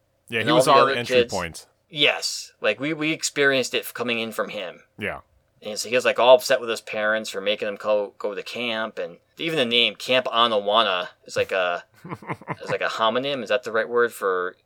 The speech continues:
Speaker 2: I don't wanna?
Speaker 1: Yeah,
Speaker 2: Camp I
Speaker 1: pretty
Speaker 2: don't
Speaker 1: much.
Speaker 2: wanna. And he left after the first season. They gave him the excuse, and they brought another actor in to kinda replace him.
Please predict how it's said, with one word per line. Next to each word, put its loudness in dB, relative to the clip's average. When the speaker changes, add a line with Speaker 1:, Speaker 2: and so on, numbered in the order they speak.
Speaker 2:
I 2
don't 2
wanna? 0
Speaker 1:
Yeah, 2
Speaker 2:
Camp 4
I 6
Speaker 1:
pretty 4
Speaker 2:
don't 0
Speaker 1:
much. 4
Speaker 2:
wanna. -2
And -6
he -2
left 4
after 0
the 4
first 0
season. -8
They -4
gave 2
him 2
the -4
excuse, -6
and -16
they 0
brought 6
another 0
actor 0
in -4
to -4
kinda -10
replace -4
him. -10